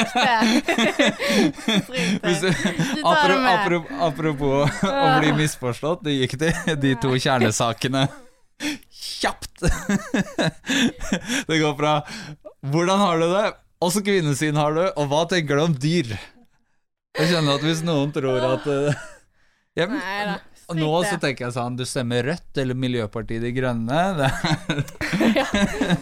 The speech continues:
Speaker 1: Nei, stryk det.
Speaker 2: Ja. Eh, jo, nei, men, eh, samarbeid.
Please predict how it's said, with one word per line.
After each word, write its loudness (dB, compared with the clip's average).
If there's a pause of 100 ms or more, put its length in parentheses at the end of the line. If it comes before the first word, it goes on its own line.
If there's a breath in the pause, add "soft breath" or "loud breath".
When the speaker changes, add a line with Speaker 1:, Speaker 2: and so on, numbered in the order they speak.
(380)
Speaker 1:
Nei, -6
stryk -4
det. -2 (160)
Speaker 2:
Ja. -4 (2250)
Eh, 2
jo, 6
nei, 2
men, 0
eh, 0
samarbeid. 2